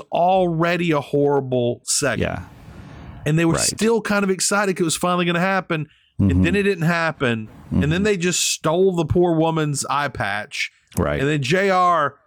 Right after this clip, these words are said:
Speaker 1: man, J R is just walking that line, dude.
Speaker 2: So creepy.
Speaker 1: Just what? Look at those. Look at her little lips trembling.
Speaker 2: Yeah.
Speaker 1: Her little lips.
Speaker 2: <laughs>
Speaker 1: So creepy. Not quite cancelable stuff,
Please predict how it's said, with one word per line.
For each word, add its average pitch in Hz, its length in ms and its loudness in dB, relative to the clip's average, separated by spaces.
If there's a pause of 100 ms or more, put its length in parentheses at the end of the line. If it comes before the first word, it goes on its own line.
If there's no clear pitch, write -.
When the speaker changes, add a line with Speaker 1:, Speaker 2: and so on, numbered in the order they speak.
(200)
Speaker 1:
man, 175 580 2
J 170 260 0
R 156 200 2
is 135 100 -2
just 131 240 -2
walking 135 400 0
that 127 220 -4
line, 117 340 -2
dude. 113 180 -2
Speaker 2:
So 95 160 2
creepy. 78 460 -2
Speaker 1:
Just 151 240 -2
what? 151 340 0 (160)
Look 165 360 2
at 147 180 -2
those. 156 400 2
Look 190 240 0
at - 80 -2
her 139 180 0
little 165 460 0
lips 165 320 -2
trembling. 110 640 -4 (120)
Speaker 2:
Yeah. 98 180 2
Speaker 1:
Her 139 80 -2
little 196 560 0
lips. 185 540 -2
Speaker 2:
<laughs> - 40 -20 (300)
Speaker 1:
So 240 560 -2
creepy. 202 640 0 (260)
Not 170 520 0
quite 220 560 0
cancelable 175 880 0
stuff, - 720 -2